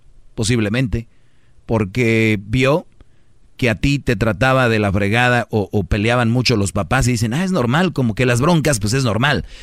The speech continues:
No me van a dejar mentir. Es normal que tengas una discusión con tu re-, en tu pareja.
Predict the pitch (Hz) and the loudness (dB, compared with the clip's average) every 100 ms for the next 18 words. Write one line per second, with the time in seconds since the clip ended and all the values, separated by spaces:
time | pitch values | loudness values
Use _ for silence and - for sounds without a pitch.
0 | - - - - - - - - - - | -18 -20 -20 -20 -20 -20 -20 -20 -20 -12
1 | - 190 233 214 160 160 156 123 107 85 | -2 0 2 2 2 2 2 0 0 -2
2 | - - - - - - - - - - | -6 -12 -14 -16 -18 -20 -20 -20 -14 -2
3 | 180 170 151 139 147 135 139 139 147 117 | 0 2 2 2 0 0 0 0 0 2
4 | 143 113 123 110 143 143 123 104 110 107 | 2 0 0 0 2 2 0 0 -2 -2
5 | - 113 98 92 117 120 76 73 | -2 -4 -2 0 0 0 -2 -10